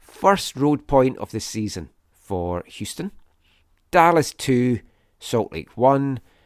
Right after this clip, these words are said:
Marco Farfan, eighty-eighth minute winner. Minnesota one, Orlando two. Minnesota took the lead. Orlando came back for the win. That was all the action from the Western teams. How that leaves the standings right now, L A F C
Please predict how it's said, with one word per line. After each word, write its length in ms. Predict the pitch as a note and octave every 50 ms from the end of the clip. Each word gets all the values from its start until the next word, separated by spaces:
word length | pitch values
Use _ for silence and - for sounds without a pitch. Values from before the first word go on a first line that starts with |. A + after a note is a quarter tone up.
| _ -
Marco 300 | G2 F#2 E2+ - - F#2+
Farfan, 800 | - - - A2 G#2+ A2 G2 - - A2 G#2 G#2 G#2 G#2+ G#2+ -
eighty-eighth 440 | - F#2+ _ - F#2 F#2 - - -
minute 240 | G#2 F2+ - - G#2+
winner. 320 | D#3 F#3+ G3+ G3+ G3 F3+ - - _ _ _ _ _ _ _ _ _ _ -
Minnesota 440 | - A3 G3 - - E3 D#3 A2+ B2
one, 200 | A2+ A2+ A2 G#2
Orlando 400 | F#2+ E2+ E2+ F2 F2 F2 E2 D#2+ - _
two. 460 | - - D#3+ D#3+ D#3 D#3 D#3 C#3+ A2+ - -
Minnesota 440 | G#2+ A2 G#2+ - - D#3+ D3+ B2 -
took 200 | - D3+ A#2 A2+
the 80 | C3+
lead. 400 | C#3 E3 G3 A#3 A3+ - - - - -
Orlando 340 | - C#3+ F3 G3 F3+ D#3
came 200 | B2 - A#2 G2
back 200 | E2+ F2+ E2 -
for 120 | - - -
the 120 | D#2 D2+
win. 480 | D2 C#2+ A#2+ C3 C3 C3 C3 C3 A#2 - - _ _ _ _ _ _ _ _ _ _ _ _ _ _ _ _ _ _ - -
That 220 | - F3 F3+ F#3+
was 120 | F#3 B2+
all 160 | E3 D#3+ E3+ D#3
the 120 | C#3+ C#3
action 320 | C3 C3 - - - B2+
from 160 | A2+ A#2+ A#2+ A2+
the 80 | G#2+
Western 380 | G#2+ G#2+ G#2 - - - G#2 F#2
teams. 440 | - - A#2+ C3+ F3 G#3 G#3 - -
How 300 | - - - E3+ G3+ G#3
that 300 | E3+ F#3 F#3 F3 - -
leaves 480 | C#3+ C3 C#3+ D3+ D3+ D3+ C#3+ B2 - -
the 120 | - B2
standings 640 | - - - - B2 B2 B2+ B2 A2+ A2+ G#2+ F#2+ F2 G2+
right 220 | G2+ F#2 F2+ -
now, 320 | F2 F2 E2+ E2+ E2+ F2 - _ _ _ _ _ - -
L 160 | E3+ G3 F#3+
A 160 | F3+ D#3+ C3
F 120 | A#2 A2
C 520 | - - - - A#2+ A2+ A2+ A#2 G#2+ A2